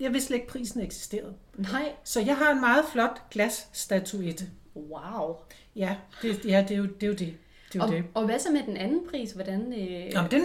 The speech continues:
Speaker 1: den var, uh, den, den blev, nej, den blev ikke udbetalt, <laughs> men det var sådan en, det var en masse oplevelser. Der kom en, øh, en meget dygtig, nu ville det jo være lidt tjekket, jeg kunne huske hendes navn. Det kan jeg ikke. En dansk violinist. Hun kom og spillede for mig, og så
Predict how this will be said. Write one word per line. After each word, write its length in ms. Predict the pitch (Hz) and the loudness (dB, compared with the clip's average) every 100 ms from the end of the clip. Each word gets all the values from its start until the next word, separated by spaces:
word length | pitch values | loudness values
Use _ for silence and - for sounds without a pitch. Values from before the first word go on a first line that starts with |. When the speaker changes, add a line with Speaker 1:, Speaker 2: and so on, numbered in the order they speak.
| - | 2
Speaker 1:
den 120 | 220 | 2
var, 300 | 359 262 196 202 | 4 4 2 2
uh, 160 | 269 262 | 0 -2
den, 140 | 208 | -2
den 160 | 254 285 | -2 0
blev, 440 | 269 220 202 - - - - 214 208 208 | 0 0 0 -4 -12 -14 -12 -8 -6 -6
nej, 160 | 175 | -10
den 120 | 170 160 | -8 -4
blev 140 | 175 | -2
ikke 160 | 220 294 | 0 0
udbetalt, 560 | 214 - - 214 180 | -2 -4 -4 -4 2
<laughs> 20 | |
men 140 | 254 202 | 4 6
det 80 | 240 | 6
var 80 | |
sådan 180 | 269 277 | 6 4
en, 100 | 240 - - - - - - - | 2 0 -10 -20 -20 -20 -6 0
det 100 | 302 | 4
var 80 | |
en 100 | 254 | 4
masse 240 | 214 196 - | 4 2 0
oplevelser. 600 | 240 - 254 208 190 202 196 | -2 -2 -2 -2 -4 -6 -6
Der 100 | 262 | -8
kom 340 | - 254 233 | -6 -4 -2
en, 200 | 220 202 | -2 -2
øh, 160 | 190 196 | -2 -2
en 380 | 180 170 170 | -4 -6 -6
meget 500 | 165 190 220 233 226 226 - _ _ | -4 -2 -2 -2 -6 -10 -20 _ _
dygtig, 360 | 214 226 - 240 | -6 -6 -6 -4
nu 140 | 233 | -2
ville 220 | 214 240 202 | -2 -2 -2
det 60 | |
jo 60 | 185 | -2
være 160 | 175 | -2
lidt 160 | 180 269 | -2 -4
tjekket, 480 | - 214 202 254 233 | -6 -2 0 -2 -6
jeg 100 | 180 | -8
kunne 120 | 165 151 | -10 -10
huske 240 | 196 - | -10 -10
hendes 240 | 196 - 180 | -12 -10 -12
navn. 300 | 175 180 175 - - - - _ _ - | -12 -14 -18 -20 -20 -20 -20 _ _ -16
Det 80 | |
kan 160 | 190 208 185 | -8 -2 -2
jeg 80 | 170 | -2
ikke. 140 | 190 | -2
En 120 | 190 | -2
dansk 420 | 196 220 - - 190 | -2 -6 -8 -14 -12
violinist. 840 | 180 185 175 175 170 190 - - - - - - | -8 -6 -6 -4 -4 -4 -6 -16 -20 -20 -20 -10
Hun 100 | 233 | -8
kom 220 | - 196 | -6 -8
og 60 | 185 | -8
spillede 540 | - - 185 262 277 - | -8 -4 -2 0 -2 -6
for 260 | 226 208 | -8 -4
mig, 220 | 208 220 | -4 -6
og 160 | 220 196 | -6 -8
så 140 | - | -8